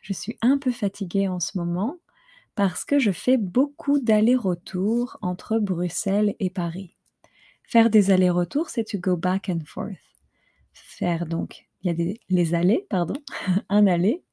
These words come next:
et un retour, et donc faire des allers-retours. Et c'est un peu difficile en ce moment à cause du covid, parce que je dois me faire tester.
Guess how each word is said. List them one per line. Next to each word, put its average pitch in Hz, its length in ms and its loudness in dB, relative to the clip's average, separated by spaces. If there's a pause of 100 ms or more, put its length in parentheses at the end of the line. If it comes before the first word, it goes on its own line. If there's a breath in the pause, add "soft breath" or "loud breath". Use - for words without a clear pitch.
(180)
et 269 240 4
un 214 140 4
retour, 190 560 -2
et 180 100 -4
donc 196 240 0
faire 202 300 0
des 190 220 0
allers-retours. 170 800 -6 (560 soft breath)
Et 214 80 0
c'est - 320 2
un 262 140 6
peu 285 480 6
difficile 240 840 2
en 208 160 2
ce - 180 -2
moment 196 500 2 (520 loud breath)
à 180 120 0
cause 202 400 4
du 175 180 -2
covid, 180 680 0 (640)
parce 175 220 -4
que 190 140 0
je 180 120 0
dois 175 200 0
me 175 140 0
faire 165 460 -6
tester. 240 580 -2